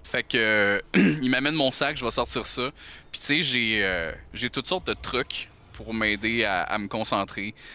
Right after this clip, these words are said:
Justement, tu sais, mettons, euh, des, des chandelles, euh, des, de l'encens pour faire, me créer une ambiance.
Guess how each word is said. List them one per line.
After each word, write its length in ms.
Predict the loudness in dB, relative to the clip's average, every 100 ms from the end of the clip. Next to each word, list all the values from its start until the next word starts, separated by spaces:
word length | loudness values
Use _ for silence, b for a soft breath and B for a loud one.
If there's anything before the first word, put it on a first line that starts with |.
| B
Justement, 340 | -6 -2 0 0
tu 60 |
sais, 60 | 0
mettons, 400 | -2 -2 0 0
euh, 120 | 0 -2 B B -8
des, 200 | -4 -4
des 200 | -4 -2
chandelles, 500 | 0 2 2 2 0
euh, 280 | 0 2 0
des, 280 | -2 -10 -6
de 100 | -2
l'encens 380 | 0 0 -2 -2
pour 220 | -4 -2
faire, 320 | 2 2 2 -2
me 160 | -4
créer 260 | -2 0 2
une 100 | 2
ambiance. 540 | 2 2 0 -2 -6